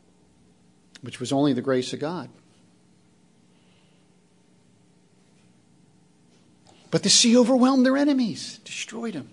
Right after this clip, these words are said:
destroyed the Egyptians, this mighty nation of the Egyptians. As I mentioned earlier, the Egyptians were the superpower of the Near East in those days.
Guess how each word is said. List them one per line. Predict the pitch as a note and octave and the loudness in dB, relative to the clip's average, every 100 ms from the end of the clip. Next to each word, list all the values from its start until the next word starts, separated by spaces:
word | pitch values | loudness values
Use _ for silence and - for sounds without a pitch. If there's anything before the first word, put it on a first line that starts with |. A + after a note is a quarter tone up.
| - _ _ _ _ _ _ _ - | -20 _ _ _ _ _ _ _ -20
destroyed | - E3 D3+ - _ _ _ _ - | -16 -14 -14 -16 _ _ _ _ -16
the | C#3+ C3+ | -10 -8
Egyptians, | C#3 C#3+ - B2 - - - _ - - - - - - - - | -6 -6 -6 -10 -12 -18 -20 _ -20 -20 -20 -20 -20 -20 -20 -20
this | - | -6
mighty | C#3 D3 C3+ C3 - - _ _ _ _ _ _ - | 0 0 0 -4 -10 -20 _ _ _ _ _ _ -12
nation | B2+ B2 - B2 B2 B2 | -8 -8 -8 -8 -8 -10
of | A#2+ | -12
the | B2+ | -10
Egyptians. | A#2 B2+ A#2 C#3 C3 | -10 -12 -12 -14 -10
As | C3+ | -6
I | |
mentioned | C3+ C#3 C3+ B2+ | -4 -4 -4 -2
earlier, | D#3+ F3+ C3 | -2 -2 -2
the | |
Egyptians | B2+ C3 C#3+ - D#3 D3+ | -2 -6 -6 -6 -8 -8
were | C3+ C#3 C#3+ | -8 -8 -10
the | C#3+ | -14
superpower | - F3+ F3+ - C3+ B2 C3 C#3+ | -10 -8 -8 -12 -8 -6 -4 -6
of | D3 | -10
the | D3 - _ _ | -20 -20 _ _
Near | C#3 C#3 G3 | -2 0 0
East | A#3+ - B2+ | -2 -6 -6
in | |
those | C3+ D3 | -4 -4
days. | - B3+ B3 - | -4 -6 -8 -18